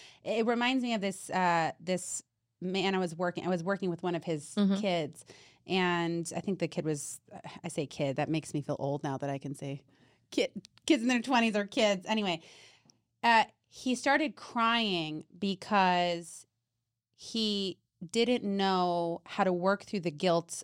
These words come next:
Speaker 1: of the harm that he felt he caused his kid. He felt like he created
Speaker 2: Yeah.
Speaker 1: his kid's addiction.
Speaker 2: Yeah.
Speaker 1: And it broke my heart. I was also proud of him for wanting to even look at how has his unconscious behaviors contributed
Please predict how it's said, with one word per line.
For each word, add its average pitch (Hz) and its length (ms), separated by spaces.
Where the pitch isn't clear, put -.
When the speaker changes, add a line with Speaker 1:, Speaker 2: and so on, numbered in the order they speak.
Speaker 1:
of 160 480
the 190 80
harm 185 380
that 175 80
he 175 80
felt 175 260
he 180 80
caused 165 400
his 165 140
kid. 160 240
He 214 140
felt 208 180
like 185 160
he 208 180
created 165 880
Speaker 2:
Yeah. 160 120
Speaker 1:
his 185 200
kid's 175 360
addiction. 156 560
Speaker 2:
Yeah. 190 100
Speaker 1:
And 208 140
it 202 160
broke 226 320
my 190 140
heart. 208 520
I 208 140
was 208 340
also 226 360
proud 226 360
of 294 140
him 202 260
for 196 240
wanting 214 600
to - 200
even 190 280
look 233 300
at 214 120
how 226 440
has 190 400
his 190 360
unconscious 190 800
behaviors 165 600
contributed 156 760